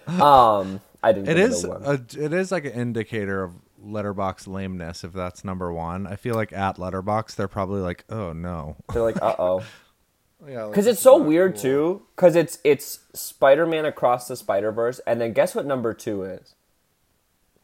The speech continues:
Speaker 2: Like, some fucking, like, Rosebud, like, Citizen Kane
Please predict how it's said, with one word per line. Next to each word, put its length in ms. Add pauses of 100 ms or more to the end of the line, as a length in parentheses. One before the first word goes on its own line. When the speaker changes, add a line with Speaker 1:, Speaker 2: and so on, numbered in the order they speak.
(460)
Speaker 2:
Like, 220 (140)
some 300
fucking, 480
like, 180
Rosebud, 840
like, 180
Citizen 500
Kane 480